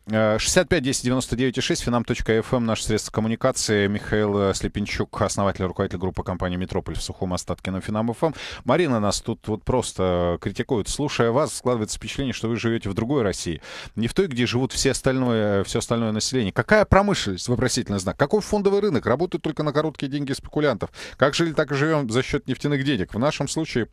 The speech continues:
м, прошедшие десять лет — это время упущенных возможностей, время, которое ничего стране не дало, кроме власти имущих людей, которые разворовывают и будут продолжать грабить страну. Я чувствую, что у Марины накипело, да. Михаил, что скажете, слушательница?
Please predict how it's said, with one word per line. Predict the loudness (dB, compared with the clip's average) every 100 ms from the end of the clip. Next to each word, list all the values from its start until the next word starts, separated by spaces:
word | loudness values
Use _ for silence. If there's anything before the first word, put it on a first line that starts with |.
| -8
м, | -4 -2 2
прошедшие | 0 0 -2 -2
десять | -2 -2 -2
лет — | -4 -4 -10 -2
это | 2 2
время | 2 2
упущенных | 2 0 -2 -2 0
возможностей, | 0 2 0 0 -2 0
время, | 2 2
которое | 0 0 -2
ничего | -2 -2
стране | 0 0 0
не | 0
дало, | 2 2
кроме | 2 2 0 -2 -6 -6
власти | 2 2 2 0
имущих | -2 0 -2 -2
людей, | -2 0
которые | 0 0 2 4
разворовывают | 2 4 4 4 2 0 -2 -2
и |
будут | -4 -4 -4
продолжать | 0 2 2 0 0
грабить | 0 0 -2
страну. | -2 -2 -2 -6 -16 -20 -20 -20 _ _
Я | 0 2
чувствую, | 2 -2 0 -4
что | 0 2 2 2 -2 -4
у | -2
Марины | 0 0 0
накипело, | -2 -4 -4 -2 -2
да. | 0 -2 -4 _
Михаил, | -4 -4 -4 _
что | -10 -6 -4
скажете, | -2 -4 -6 -10
слушательница? | -10 -12 -16 -20 -20